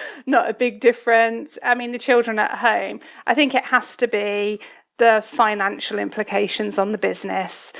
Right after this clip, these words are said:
Um, I was about to have my best month. March and April, I had some fantastic trips organised for my customers through the summer, some real milestone trips that people wanted to do to celebrate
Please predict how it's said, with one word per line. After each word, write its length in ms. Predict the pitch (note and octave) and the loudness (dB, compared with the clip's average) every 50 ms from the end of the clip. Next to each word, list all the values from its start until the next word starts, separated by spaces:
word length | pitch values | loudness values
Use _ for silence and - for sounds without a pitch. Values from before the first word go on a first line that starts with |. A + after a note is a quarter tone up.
| - - - - - | -18 -18 -18 -10 -4
Um, 500 | - A3+ G#3+ G#3 G#3 G3+ G3+ G#3 G#3 G#3 | 0 2 2 4 2 2 0 -2 -4 -4
I 140 | - A3 A#3 | 0 4 4
was 140 | A#3+ A3 G#3+ | 4 4 4
about 240 | G3 G#3 G#3 - | 4 2 2 2
to 80 | - - | -2 -4
have 180 | - G#3 G3+ G3 | -2 -2 -2 0
my 160 | G3+ G3 G3+ | -2 -4 -4
best 400 | G3 - G3 F#3 F3+ - - - | -2 0 0 0 0 -2 -8 -6
month. 720 | G#3 F#3+ F3+ F3 F3 G3 G3 - - - - - - - - - | -4 -2 -2 -2 -2 -6 -10 -12 -12 -12 -12 -12 -14 -12 -8 -4
March 400 | G#3+ G#3 G3+ G#3 G3 - - - | 0 0 2 0 0 -2 -4 -4
and 80 | G#3 G#3+ A3 | -2 -2 -2
April, 340 | A3 A3+ A3 - - A3+ | -2 -2 -2 0 0 2
I 60 | - - | 2 0
had 160 | - G3+ - | -2 -4 -6
some 180 | - A3 G#3+ | -4 -4 -4
fantastic 960 | G#3 - - - A#3+ A3+ A3+ A3+ - - - B3+ A3+ - - - - - - | -6 -8 -6 -2 -2 -2 -2 -4 -6 -4 -4 -4 -4 -6 -10 -12 -12 -12 -10
trips 360 | - - A#3 - - - - | -8 -8 -8 -8 -8 -8 -4
organised 640 | A3 G#3 G3+ G3+ G3+ G3+ G3 G3 G3+ G3+ G3+ G3 - | -2 -2 -2 -2 -4 -4 -2 0 0 0 0 -2 -4
for 80 | - | -6
my 140 | G3+ G#3 G3+ | -6 -6 -6
customers 500 | - - G#3 G3 - - - G#3 G3 F#3+ | -4 -6 -6 -6 -6 -8 -8 -8 -8 -8
through 220 | - - - G3 F#3 | -10 -8 -8 -8 -6
the 100 | - F#3 | -8 -10
summer, 500 | - - - A#3 G#3 G#3 G#3 G#3+ G#3+ G#3+ - - - - - - - | -6 0 2 2 2 2 2 2 0 0 -4 -12 -14 -14 -16 -20 -10
some 320 | - - A3+ G#3 G3+ G3+ | -2 0 0 0 0 -2
real 360 | G3 G#3 A3+ A3 G#3+ G#3 G#3 | 0 2 4 6 6 6 4
milestone 960 | G#3 G#3 G#3+ G3+ G#3 G#3 G3 G3 G3 G3 G3+ G3 - - G#3+ G#3 G3 G3 G3 F#3+ | 2 0 0 0 2 2 4 4 4 4 2 0 -2 -2 0 0 0 0 -2 -4
trips 380 | - - G3+ G3+ - - - | -4 -2 -2 -2 -2 -2 -4
that 220 | - - - - - | -6 -6 -6 -6 -6
people 360 | G#3 G#3 G3 - - G3+ G3 | -6 -6 -6 -4 -6 -4 -4
wanted 280 | G3 G3 F#3+ F#3+ - | -4 -4 -6 -6 -10
to 100 | - - | -10 -6
do 220 | - G3+ G3 F#3+ F#3+ | -4 -2 -2 -2 -4
to 100 | F#3+ - | -6 -10
celebrate 680 | - - F#3+ F#3 F#3 G3 G3 - - G3+ G3 F#3+ - | -8 -4 -4 -4 -4 -4 -6 -4 -2 0 0 -2 -4